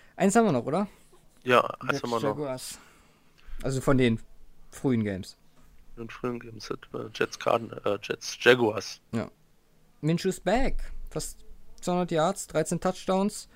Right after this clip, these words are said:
Speaker 1: Nee, zweitausend
Speaker 2: Fast
Speaker 1: Yards. So. Dreizehn
Speaker 2: Ach so.
Speaker 1: Touchdowns und zwei Interceptions geworfen jetzt in seinen Starts. Das ist, ähm, ja, so viel, dass es reicht, um wirklich die Starter-Konversation, die du ja schon,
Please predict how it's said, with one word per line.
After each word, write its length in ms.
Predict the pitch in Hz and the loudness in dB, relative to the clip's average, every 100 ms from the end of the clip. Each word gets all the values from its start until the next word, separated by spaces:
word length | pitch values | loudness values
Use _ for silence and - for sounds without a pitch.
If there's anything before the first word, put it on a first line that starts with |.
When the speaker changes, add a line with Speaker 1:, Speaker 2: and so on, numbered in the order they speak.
| - - - - - | -20 -20 -20 -14 2
Speaker 1:
Nee, 220 | 139 120 - - | 2 2 -8 -10
zweitausend 800 | - 139 147 151 - 151 143 113 | 0 4 4 2 2 4 4 2
Speaker 2:
Fast 60 | 113 | 2
Speaker 1:
Yards. 400 | 101 92 - - - | 2 0 -6 -16 -4
So. 260 | 117 104 - _ - - - | -2 -2 -6 _ -20 -20 -8
Dreizehn 320 | 123 123 127 | 2 4 4
Speaker 2:
Ach 60 | - | 4
so. 60 | 160 | 4
Speaker 1:
Touchdowns 420 | - 151 151 - | 4 0 0 -2
und 180 | 151 - | -2 0
zwei 240 | 143 147 | 2 2
Interceptions 800 | 139 139 139 156 - - 95 - - - - - - - - | 2 -2 -2 -2 -2 -4 -4 -8 -20 -20 -20 -20 -20 -20 -4
geworfen 480 | 117 120 117 - 117 | 2 6 4 4 2
jetzt 200 | 117 - | 2 0
in 100 | 107 | 2
seinen 220 | 107 107 | 2 2
Starts. 520 | - 110 131 - - - _ - - | 0 0 0 -2 -16 -20 _ -12 -2
Das 200 | 117 127 | -2 -2
ist, 180 | - | -4
ähm, 460 | 127 113 120 120 117 - - - - - | 0 2 4 4 2 -8 -20 -20 -20 -6
ja, 340 | 110 135 120 - - | 4 6 6 0 -14
so 280 | 131 139 147 | 0 2 2
viel, 260 | - 151 | 4 4
dass 180 | 139 135 | 4 2
es 240 | 135 135 | 0 2
reicht, 420 | 120 131 165 - - | 8 8 6 0 0
um 360 | 156 151 135 | 4 4 4
wirklich 320 | 143 143 147 | 2 2 -2
die 320 | - 135 139 131 | 2 2 4 0
Starter-Konversation, 2000 | - 131 135 135 135 - - - - - - - - 175 175 160 165 - 165 165 | 8 8 8 4 2 -4 -20 -20 -20 -20 -20 -20 4 8 10 10 8 6 2 2
die 100 | 143 | 2
du 160 | 131 143 | 0 2
ja 80 | 139 | 0
schon, 580 | - 139 139 139 135 | 0 2 4 4 2